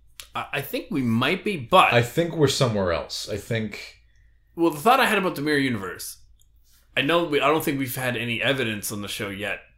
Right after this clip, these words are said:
Speaker 1: to back this up, but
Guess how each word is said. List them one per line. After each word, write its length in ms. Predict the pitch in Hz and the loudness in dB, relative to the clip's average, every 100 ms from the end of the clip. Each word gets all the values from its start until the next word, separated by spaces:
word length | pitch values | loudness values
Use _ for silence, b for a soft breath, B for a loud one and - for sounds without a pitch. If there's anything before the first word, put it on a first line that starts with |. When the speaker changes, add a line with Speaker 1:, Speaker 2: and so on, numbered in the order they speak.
| _ - | _ -14
Speaker 1:
to 180 | 110 95 | -12 -8
back 400 | 110 101 104 - | -2 -2 -2 -8
this 240 | 92 - | -10 -6
up, 320 | 120 87 - - - b b 107 | -6 -6 -10 -20 -20 b b -20
but 420 | 101 135 127 95 | -6 2 2 2